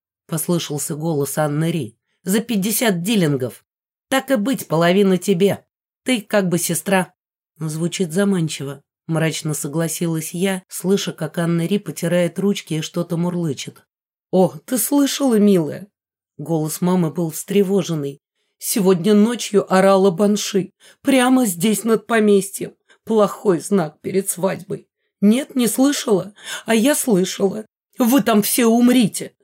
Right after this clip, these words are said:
Я как раз дописывала приглашение, а тут такой жуткий крик, я даже кляксу поставила.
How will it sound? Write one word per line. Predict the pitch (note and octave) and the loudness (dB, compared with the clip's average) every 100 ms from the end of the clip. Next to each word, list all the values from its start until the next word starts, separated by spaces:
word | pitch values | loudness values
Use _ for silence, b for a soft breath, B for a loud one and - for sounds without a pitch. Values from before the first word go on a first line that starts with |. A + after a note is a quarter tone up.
| b b b | b b b
Я | - F3 A3 | -4 -2 0
как | G#3 G#3+ G#3 | -2 -4 -2
раз | C4 C#4+ | -2 0
дописывала | G#3 G3+ B3 G#3 G#3 G3 F#3+ | 0 0 0 -4 2 4 4
приглашение, | G3 G#3 G#3 G#3+ - C4+ B3 D#3+ D#3 b b | 2 2 2 0 0 -2 0 -2 -6 b b
а | F#3+ | -6
тут | - C4+ - _ | 0 0 -2 _
такой | C#4 - - G3 F3 | -4 -2 0 2 2
жуткий | E3+ A#3+ - - G3 | -2 -4 -4 0 0
крик, | - A#3+ B3+ D#4+ - - B B | 2 2 2 0 -8 -20 B B
я | F#3+ G3 F3 | 0 0 2
даже | G#3 F#3 | 0 0
кляксу | B3 A#3 D#3+ - - | -2 0 0 0 -6
поставила. | E3 F#3 F3 - F3+ D3+ F3+ F#3 | -6 -6 -6 -2 -2 -2 -6 -10